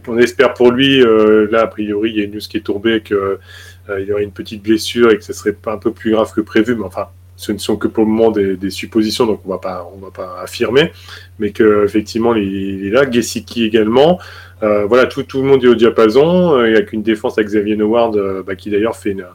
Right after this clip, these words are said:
sa vingt-sixième, euh, interception de sa carrière, donc, euh, pour le coup. Donc, euh, on a vraiment un, un groupe qui devient équilibré et puis, euh, qui partait de rien et qui, de, d'un coup, comme une belle histoire, euh, peut-être, euh, la qualification en play-off et puis, euh,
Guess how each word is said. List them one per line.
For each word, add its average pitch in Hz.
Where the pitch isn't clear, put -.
sa -
vingt-sixième, 113
euh, 107
interception 101
de 104
sa 107
carrière, 110
donc, 107
euh, 101
pour 101
le 101
coup. 170
Donc, 127
euh, 143
on 135
a 139
vraiment 139
un, 120
un 120
groupe 117
qui 120
devient 117
équilibré 120
et 107
puis, 131
euh, 107
qui -
partait 113
de 110
rien 117
et 131
qui, 107
de, 113
d'un 107
coup, -
comme 120
une 113
belle 110
histoire, 120
euh, 107
peut-être, 110
euh, 101
la 107
qualification 107
en 101
play-off 101
et 101
puis, 104
euh, 95